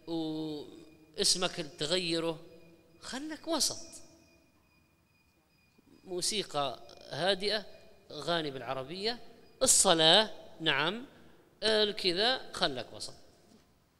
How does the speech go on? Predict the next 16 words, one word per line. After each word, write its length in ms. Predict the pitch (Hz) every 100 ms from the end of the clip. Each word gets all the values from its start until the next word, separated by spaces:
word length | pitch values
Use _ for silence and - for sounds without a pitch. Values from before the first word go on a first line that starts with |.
| _ _ _
خلاص. 360 | 165 120 - - - - _ _
كل 140 | 285 302
واحد 240 | 269 226
يعرف 260 | 226 226 208 - - - _ _ _ -
ويخترع 500 | 320 - 277 247 220
وسطاً، 540 | 240 233 214 220 269 - - - _ _ _ _ _ _ _ _ _ _ _ _ _ _ _ 120
وهذه 800 | 110 117 170 185 190 190 196 196 - - - - - _ -
يعني 360 | 135 127 127 -
مصيبة. 360 | 120 - - 123 - - _ _ _ _ _ _ -
على 180 | 214 220
أية 220 | 170 131
حال، 300 | 120 120 160 - - - - - - _ _
قال 160 | 175 190
النووي 300 | 190 190 160
رحمه 360 | 135 170 156 135
الله: 340 | 135 170